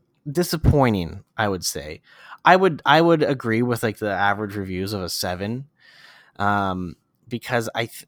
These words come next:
it does look good. I don't think it looks as good as, you know, some, um, other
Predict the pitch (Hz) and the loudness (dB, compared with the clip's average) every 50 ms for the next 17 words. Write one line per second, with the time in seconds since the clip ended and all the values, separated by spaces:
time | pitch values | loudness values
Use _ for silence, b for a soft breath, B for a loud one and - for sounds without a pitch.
0 | _ 127 120 - - 131 139 147 143 147 147 139 - _ - 104 98 104 117 135 | _ -10 -10 -4 0 2 2 2 2 2 -2 -2 -2 _ -4 -2 -2 -2 -2 -4
1 | 147 - _ _ _ _ - 117 117 117 131 139 143 123 - - 151 143 - 147 | -8 -14 _ _ _ _ -8 -8 -6 -2 -2 -2 -4 -4 -4 -4 -4 -2 -2 -2
2 | 123 87 117 113 113 - - - - 110 110 113 101 - - 110 107 101 104 98 | -2 -2 -2 -4 -4 -4 -6 -6 -2 -2 -2 -2 -2 -4 -4 -4 -4 -2 -2 -2
3 | 98 95 95 - - 101 101 98 95 92 90 87 87 - _ - - - 107 98 | -2 -4 -4 -6 -6 -6 -6 -6 -6 -6 -6 -8 -12 -14 _ -12 -8 -6 -6 -6
4 | 92 92 92 90 - _ _ _ _ _ _ _ _ _ - 104 101 98 101 98 | -6 -6 -8 -10 -12 _ _ _ _ _ _ _ _ _ -6 -6 -4 -2 -2 -2
5 | 98 95 90 87 - | -2 -4 -4 -6 -10